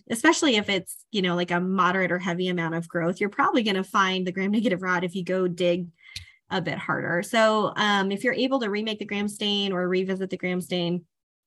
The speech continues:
I think that would probably be the best course of action if what you have growing on the plates does look, like, significant. I mean, and at that point, you would wanna correlate what you're seeing on the plates with the gram stain anyway. So it would be a good idea to go back and revisit the gram stain. And,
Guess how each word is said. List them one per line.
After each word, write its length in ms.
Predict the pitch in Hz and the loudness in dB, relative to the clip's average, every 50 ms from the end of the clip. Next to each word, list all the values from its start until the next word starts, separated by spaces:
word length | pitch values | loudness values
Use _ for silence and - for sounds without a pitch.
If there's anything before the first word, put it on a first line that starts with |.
| _ _ _ _ _ _ - - | _ _ _ _ _ _ -6 -4
I 80 | 196 | -2
think 180 | - 208 196 - | -2 -2 -2 -2
that 120 | 214 - | -2 -2
would 140 | - 202 - | -2 -4 -2
probably 240 | - 208 190 196 190 | -2 -2 -2 -2 -2
be 100 | 196 202 | -2 -4
the 140 | 190 190 190 | -4 -2 -2
best 200 | 170 190 - - | -2 -4 -4 -4
course 220 | - 202 202 - | -8 -8 -6 -6
of 80 | 214 202 | -6 -4
action 380 | 190 185 220 - - 302 302 - | -2 -2 -2 0 0 0 0 2
if 160 | 294 359 349 - - | 0 -2 -2 -4 -8
what 200 | - 226 240 - | -2 -2 -2 0
you 100 | - 226 | 0 -2
have 220 | 208 214 196 185 - | 0 0 0 0 0
growing 220 | 190 190 190 185 | -2 -2 -2 -2
on 80 | 180 165 | -2 -4
the 80 | 175 | -4
plates 320 | - - 180 170 170 170 - | -4 -4 -6 -6 -6 -6 -6
does 240 | - 165 165 165 | -6 -6 -4 -4
look, 160 | 180 170 170 - | -4 -4 -4 -4
like, 160 | - - - _ _ - - - - - - - - - | -8 -8 -8 _ _ -20 -20 -20 -20 -20 -20 -20 -20 -10
significant. 600 | - - 185 170 165 165 170 175 - 202 - - | -4 -4 -2 0 0 -2 -2 -4 -4 -4 0 4
I 120 | - 294 | 6 6
mean, 120 | 294 302 302 | 8 8 8
and 120 | 311 302 | 6 4
at 80 | 285 285 | 4 4
that 200 | 294 285 277 277 - | 4 4 4 4 0
point, 140 | 269 208 | -4 -4
you 120 | - 214 220 | -4 -4 -2
would 100 | 214 208 | -2 0
wanna 220 | 208 202 185 180 | 0 0 0 0
correlate 420 | - - 202 190 185 190 180 170 - | -2 -2 -2 0 0 0 0 0 0
what 120 | 165 117 | -2 -2
you're 80 | 180 180 | -2 -4
seeing 260 | - - 190 185 180 | -4 -4 -4 -2 -2
on 80 | 170 | 0
the 80 | 170 170 | -2 -2
plates 320 | 170 170 180 170 160 165 | -2 -2 -2 -2 -2 -2
with 80 | - 175 | -4 -6
the 80 | 175 165 | -4 -2
gram 180 | 175 175 170 | -2 -2 -2
stain 220 | 180 - 165 175 165 | -2 -2 -2 -2 -2
anyway. 480 | 165 175 185 185 214 233 254 285 320 | 0 0 -2 0 0 0 0 0 0
So 180 | 311 - 240 208 | 0 0 0 0
it 120 | 190 - | 0 0
would 160 | 202 208 185 | 0 0 0
be 340 | 196 190 196 190 190 185 180 - | 0 0 0 0 0 -2 -2 -2
a 40 | 180 | -4
good 160 | 180 170 165 | -2 -2 -2
idea 280 | 165 160 165 170 170 185 | -2 -2 0 0 -2 -2
to 180 | - 170 190 185 | -2 -4 -6 -4
go 140 | - 180 | -4 -4
back 200 | - - - 170 - | -4 -4 -6 -6 -6
and 100 | - 185 | -6 -6
revisit 420 | 185 190 - - - - - - _ _ _ _ _ _ _ _ _ _ _ _ _ _ _ _ - | -6 -6 -6 -6 -6 -8 -8 -10 _ _ _ _ _ _ _ _ _ _ _ _ _ _ _ _ -4
the 140 | 247 262 | -2 -2
gram 220 | 214 226 214 202 202 | 0 0 0 0 0
stain. 240 | - 220 214 214 220 | -2 -2 0 0 0
And, 180 | 226 233 226 | 0 -2 -4